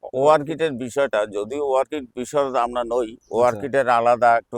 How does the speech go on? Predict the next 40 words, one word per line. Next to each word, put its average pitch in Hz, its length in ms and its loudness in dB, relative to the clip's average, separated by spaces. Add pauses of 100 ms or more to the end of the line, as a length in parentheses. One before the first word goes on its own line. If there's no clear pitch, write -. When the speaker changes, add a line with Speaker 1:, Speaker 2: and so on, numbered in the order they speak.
Speaker 1:
পড়াশোনার 110 600 -2
ব্যাপার 101 280 -2
Speaker 2:
আচ্ছা, 113 40 -10
Speaker 1:
ট্যাপার 104 280 -2
Speaker 2:
আচ্ছা। - 100 -20
Speaker 1:
থাকে, 98 240 -6 (480)
তবুও 180 360 2
ন্যাচারালি 165 600 -2
যে 156 180 -8
সমস্ত 151 380 -4 (180)
প্রজাতিগুলো 135 640 -2 (120)
আমরা 143 340 2
করে 117 280 -2
আসছি, 95 300 -6
Speaker 2:
হুম। 107 180 -18 (600)
Speaker 1:
সেটার 156 300 2
মধ্যে 165 280 -2
গাছের 143 480 0
যে 170 180 -2
মধ্যে 156 360 0
যে 151 180 -2
Speaker 2:
হুম। 127 160 -4
Speaker 1:
এক 139 180 -2
ধরনের 151 400 0
খাবার 131 360 2
পাওয়া 98 260 2
যায়। 90 140 -6
এই 147 100 -4
যে 107 100 -4
আপনি 147 260 0
লক্ষ্য 151 320 -2
করে 147 200 -6
দেখুন, 135 260 -8
এই 120 120 -8
গাছটার 107 360 -6
মধ্যে 101 240 -10 (540)
গাছের 147 300 0 (680)
চামড়া 165 360 6
ফেটে 170 300 2
গেছে, 175 260 2